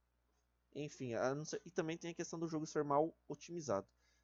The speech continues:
tá? Isso fica bastante relativo. Só que assim, se você tá pensando que você vai trocar tua G T X, é, mil e oitenta, setenta ou tua Titan X nessas três mil e oitenta, três mil e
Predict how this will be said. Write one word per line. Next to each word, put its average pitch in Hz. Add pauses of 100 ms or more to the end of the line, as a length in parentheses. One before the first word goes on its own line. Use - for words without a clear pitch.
tá? 104
Isso 117
fica -
bastante 120
relativo. 104 (520)
Só 143
que -
assim, 175
se -
você 151
tá 156 (220)
pensando 139 (360)
que -
você 139
vai 127 (400)
trocar 135 (380)
tua 120
G 131
T 139
X, - (500)
é, 110
mil 120
e 139
oitenta, 120
setenta 117
ou 113
tua 117
Titan 120
X - (300)
nessas 120
três 127
mil 123
e 120
oitenta, 117
três 113
mil 117
e 104